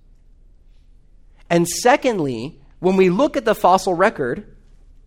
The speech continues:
we see abundant evidence for pain and suffering and disease and predation and parasitism and futility. We have fossils of plants with thorns that are conventionally dated to over three hundred fifty million years ago.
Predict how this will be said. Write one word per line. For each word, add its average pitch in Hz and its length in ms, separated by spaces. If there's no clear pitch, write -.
we 214 180
see 240 280
abundant 214 480
evidence 170 500
for 131 160
pain 202 540
and 131 180
suffering 208 640
and 135 200
disease 175 640
and 120 180
predation 180 560
and 123 160
parasitism 214 760
and 170 180
futility. 151 840
We 208 180
have 196 200
fossils 196 520
of 190 120
plants 196 340
with 180 160
thorns 170 460
that 170 80
are 156 80
conventionally 170 500
dated 160 380
to - 140
over 170 300
three 175 200
hundred 170 200
fifty 165 300
million 147 300
years 139 180
ago. - 320